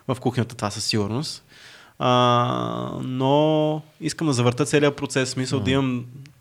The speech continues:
Speaker 1: да си имам, това е като, между другото, Мишелин системата. Реално ти, за да имаш качествен ресторант, трябва да имаш, а,
Speaker 2: Доставка.
Speaker 1: с-,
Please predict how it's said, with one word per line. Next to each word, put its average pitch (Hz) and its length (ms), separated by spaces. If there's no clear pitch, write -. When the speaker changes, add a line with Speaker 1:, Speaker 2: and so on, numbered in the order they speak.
Speaker 1:
да 117 100
си 131 120
имам, 131 140
това 151 180
е 156 40
като, 156 220
между 135 460
другото, 151 240
Мишелин 131 420
системата. 110 540
Реално 139 220
ти, 139 320
за 123 80
да 117 60
имаш 120 420
качествен 123 320
ресторант, 127 340
трябва 120 180
да 120 60
имаш, 120 380
а, 117 320
Speaker 2:
Доставка. 120 440
Speaker 1:
с-, - 40